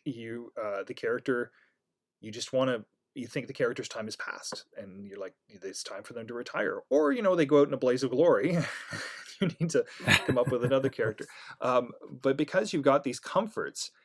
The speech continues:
Speaker 1: because you've got these relationships, it's easy to, uh, to form, like, relationships with N P Cs are par-, one of the biggest parts of the game g-,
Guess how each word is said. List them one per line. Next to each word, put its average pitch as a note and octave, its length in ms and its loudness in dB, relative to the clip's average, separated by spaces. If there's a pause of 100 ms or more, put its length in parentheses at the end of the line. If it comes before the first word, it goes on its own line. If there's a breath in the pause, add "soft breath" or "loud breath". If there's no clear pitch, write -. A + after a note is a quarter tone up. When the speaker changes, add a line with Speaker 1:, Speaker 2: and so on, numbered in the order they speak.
(200 soft breath)
Speaker 1:
because E3 200 -2
you've D#3+ 80 -2
got D3 160 4
these A2+ 140 -4
relationships, G#2+ 720 -4
it's A2+ 160 -10
easy C3 260 0
to, A2 540 -6
uh, G2 340 -6 (580)
to A#2 160 -6
form, A#2+ 540 -2 (100)
like, G#2+ 200 -8
relationships A2 580 -6
with A2 100 -6
N G#2+ 80 -10
P G2+ 120 -10
Cs A#2 260 -10
are F#2+ 100 -6
par-, - 340 -10 (560)
one C3 140 -6
of G#2+ 60 -8
the G#2+ 60 -10
biggest A2+ 340 -10
parts B2+ 280 -4
of F#2 60 -20
the G2 60 -16
game G#2 460 -10 (180)
g-, B2 80 -10